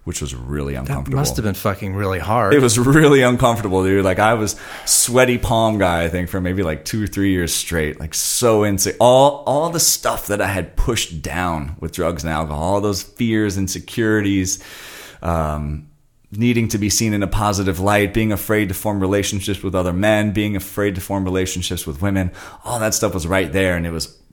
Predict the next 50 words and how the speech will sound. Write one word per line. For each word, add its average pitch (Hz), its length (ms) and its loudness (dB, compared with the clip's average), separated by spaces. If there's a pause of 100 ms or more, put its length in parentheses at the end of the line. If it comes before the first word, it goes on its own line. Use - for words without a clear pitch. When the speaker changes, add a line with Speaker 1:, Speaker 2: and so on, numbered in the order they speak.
Speaker 1:
right 110 160 -4
back 95 260 0
at 90 100 -8
the 82 80 -8
surface, 80 400 -4
and 80 100 -4
I 87 60 -4
didn't 90 180 -4
have 87 220 -6 (100)
anything 90 640 -2 (440)
to 82 180 -2
push - 260 -6
it 87 140 -4
down 82 300 -2
with 73 280 -4
or 78 100 -4
to, 71 280 -8 (340)
you 78 80 -6
know, 73 120 -4
sort 82 200 -6
of 69 80 -8
smooth 101 400 -2
it 78 80 -4
out 71 240 -4
with. 60 400 -8
And 85 140 -8
it 95 100 -6
took 123 180 -6
me 143 80 -4
a 131 80 2
long 127 220 0
time, 123 300 -2
but 78 120 -2
I 80 80 -2
feel 95 280 -4
fortunate 92 560 -2
enough 80 400 -4
now 95 340 -2
that 73 220 -4
it's 71 160 -10
been, 90 520 -4
it'll 87 140 -6
be 80 140 -6
twenty 95 440 -6
years 90 440 -4
in, 60 120 -10
like, 58 200 -12
three 82 220 -6
weeks, 85 300 -6
man. 65 280 -10